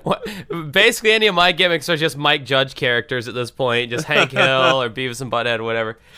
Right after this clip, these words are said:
Speaker 1: Anyway, yes,
Speaker 2: Yeah.
Speaker 1: this is our podcast about unsolved mysteries, uh, and other things sometimes. Uh, my name is Josh Cannon. I am joined by my co-host Mike.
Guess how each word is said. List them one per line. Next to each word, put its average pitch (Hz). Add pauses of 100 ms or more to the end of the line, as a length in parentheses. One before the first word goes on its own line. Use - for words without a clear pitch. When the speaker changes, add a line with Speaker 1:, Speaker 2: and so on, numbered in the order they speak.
(100)
Speaker 1:
Anyway, 202
yes, 196
Speaker 2:
Yeah. -
Speaker 1:
this 208
is 233
our 233
podcast 196
about 165
unsolved 165
mysteries, 160
uh, -
and 131
other 143
things 139
sometimes. 131 (420)
Uh, 120
my 135
name 143
is 127
Josh 139
Cannon. 220 (300)
I 127
am 127
joined 135
by 127
my 117
co-host 123
Mike. 214